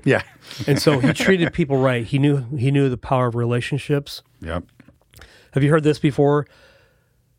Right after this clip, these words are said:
Speaker 2: Your net worth is your network, or your
Speaker 1: Mm.
Speaker 2: network is your net worth.
Speaker 1: Mm.
Speaker 2: So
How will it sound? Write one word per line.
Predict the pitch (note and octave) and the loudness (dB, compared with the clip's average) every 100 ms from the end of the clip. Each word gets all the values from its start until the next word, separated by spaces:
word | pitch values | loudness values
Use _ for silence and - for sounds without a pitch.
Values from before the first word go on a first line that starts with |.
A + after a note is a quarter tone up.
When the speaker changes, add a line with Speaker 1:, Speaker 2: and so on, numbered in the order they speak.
| _ - | _ -4
Speaker 2:
Your | C3 C3 A#2+ | 0 2 0
net | B2 C#3+ E3 - | 0 0 0 -2
worth | C3 A#2+ A#2+ - - _ _ _ _ _ _ _ _ - | 0 0 -2 -8 -18 _ _ _ _ _ _ _ _ -4
is | B2 G#2+ | -2 -2
your | A2+ | -2
network, | B2 B2+ B2 B2 - - _ _ _ _ _ _ _ _ _ | -2 -4 -10 -16 -18 -20 _ _ _ _ _ _ _ _ _
or | - B2+ | -4 0
your | A2+ | 0
Speaker 1:
Mm. | A2 | 2
Speaker 2:
network | C#3+ C3+ C3 - | 0 0 -4 -4
is | D3+ A2+ | -4 -2
your | A2+ | -2
net | A#2+ B2+ | -2 -4
worth. | A#2+ A#2+ A#2 - - _ E2+ | -6 -12 -14 -18 -20 _ -4
Speaker 1:
Mm. | G2+ A2 F#2+ D#2+ _ | -2 -2 -4 -8 _
Speaker 2:
So | - - C3+ A#2+ A2+ | -4 0 2 0 -6